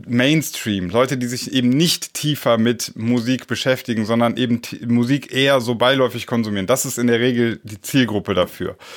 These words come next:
Ähm, und die, die wollen ja auch gar nicht was Hochkompliziertes und so. Aber wenn, bei mir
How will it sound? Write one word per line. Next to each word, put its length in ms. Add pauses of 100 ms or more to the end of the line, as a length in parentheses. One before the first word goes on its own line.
(480)
Ähm, 380 (120)
und 240 (460)
die, 380
die 140
wollen 180
ja 80
auch 100
gar 120
nicht 160
was 140
Hochkompliziertes 760
und 60
so. 140
Aber 240 (240)
wenn, 400 (160)
bei 240
mir 380